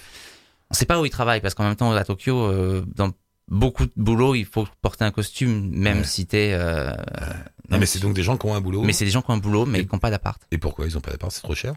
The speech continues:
Speaker 1: Parce que c'est trop cher, parce que, euh, y a une politique sociale autour des appartements qui est un peu étrange, parce que aussi, euh, ce qu'on m'a souvent dit à Tokyo, euh, il y a aussi beaucoup de Tokyoïdes qui habitent dans les cybercafés, parce qu'en fait, euh,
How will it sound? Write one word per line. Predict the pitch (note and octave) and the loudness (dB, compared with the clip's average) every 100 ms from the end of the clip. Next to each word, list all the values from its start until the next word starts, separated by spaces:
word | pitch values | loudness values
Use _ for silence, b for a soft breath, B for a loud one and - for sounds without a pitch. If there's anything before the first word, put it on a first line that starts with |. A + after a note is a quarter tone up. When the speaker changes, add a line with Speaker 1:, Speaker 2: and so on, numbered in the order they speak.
| - | -2
Speaker 1:
Parce | - | 0
que | - | -2
c'est | F2 | -4
trop | - | 0
cher, | G2+ - F#2 A2+ | 2 4 2 0
parce | - F2+ - | -2 -4 -2
que, | G2+ | 0
euh, | F#2 F2+ F2 F2+ _ _ _ - | 2 2 0 -2 _ _ _ -4
y | |
a | |
une | F2+ | 0
politique | G#2+ G2+ - - | 2 0 -2 -4
sociale | F#2+ - G2 | -2 2 0
autour | F#2 F#2 | 0 0
des | F2+ | 0
appartements | - - F#2 F#2+ | -2 -2 -2 0
qui | F#2+ | 0
est | |
un | |
peu | F#2 G2+ | 0 0
étrange, | - F2+ G2 A#2 A2 b b - | -2 -2 0 0 -4 b b -2
parce | G#2 | -2
que | - B2 | 0 0
aussi, | A#2+ - D3+ E3+ - | 0 -2 -2 -4 0
euh, | G2+ G2+ F#2+ D2 - - - | 2 2 2 0 -4 -10 -12
ce | - | -14
qu'on | - G#2 | 0 2
m'a | G2 | 2
souvent | - C3 B2 | 0 0 0
dit | G#2+ | 2
à | G#2+ | 0
Tokyo, | G2+ - A#2+ C#3+ D#3+ _ _ _ _ - | 0 -2 -2 -2 -4 _ _ _ _ -2
euh, | F2+ | 2
il | |
y | |
a | G2 | 2
aussi | G2+ - | 0 0
beaucoup | A2 - | -2 -4
de | - | -6
Tokyoïdes | G#2 G#2 G#2+ | -2 -2 0
qui | F#2+ | -2
habitent | G2 G2 | -2 0
dans | F2+ | 0
les | |
cybercafés, | E2+ G#2 F#2+ - F#2+ A#2+ D3 - _ _ _ - | 0 0 -2 -2 -4 -2 -4 -8 _ _ _ -2
parce | G2+ | -2
qu'en | - | 0
fait, | G2+ - - | 0 0 0
euh, | G2+ F#2+ F#2 | -2 0 0